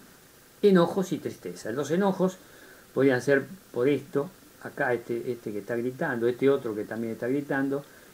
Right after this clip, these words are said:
este también, y este del fondo rojizo, bueno, vamos a verlo así, ahí está, este acá, y este, está enojado, son figuras enojadas, formas enojadas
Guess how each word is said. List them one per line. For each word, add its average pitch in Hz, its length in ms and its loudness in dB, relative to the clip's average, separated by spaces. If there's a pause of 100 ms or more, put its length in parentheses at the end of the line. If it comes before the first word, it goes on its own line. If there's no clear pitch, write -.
(260)
este 139 380 4
también, 151 540 2 (640)
y 127 160 2
este 131 400 0 (640)
del 113 240 -4
fondo 117 320 -4
rojizo, 123 520 -8 (100)
bueno, 104 180 -10
vamos 101 180 -8
a 113 40 -4
verlo 117 160 -2
así, 131 360 -4
ahí 107 180 -2
está, 95 260 -12 (540)
este - 360 -10
acá, 117 280 -6 (1500)
y 117 140 -6
este, - 280 -14 (520)
está 104 160 -8
enojado, 110 380 -6 (260)
son 117 140 -6
figuras 139 400 0
enojadas, 107 540 -8
formas 135 340 0
enojadas 101 560 -8